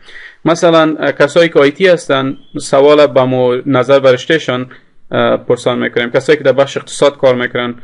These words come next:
نظر بر رشته‌شان. و همچنان میتینگ می‌تواند در نظر گرفته شود. ما جلسه بگیریم با تمام کارمندا و از صحبت کنیم بالای از یک نتورک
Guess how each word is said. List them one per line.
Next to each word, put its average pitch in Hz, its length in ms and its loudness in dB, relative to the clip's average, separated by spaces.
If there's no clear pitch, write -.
نظر 123 260 2
بر 120 120 0
رشته‌شان. 117 540 -6
و 202 60 2
همچنان 208 380 0
میتینگ 175 380 0
می‌تواند 139 300 0
در 131 120 2
نظر 123 220 2
گرفته 123 260 0
شود. 127 300 0
ما 139 120 0
جلسه 131 400 2
بگیریم 135 300 0
با 123 80 2
تمام 131 360 -4
کارمندا 127 640 0
و 131 100 2
از 120 300 0
صحبت 139 560 0
کنیم 127 220 -4
بالای 123 280 2
از 117 160 0
یک 131 220 -6
نتورک 120 420 -2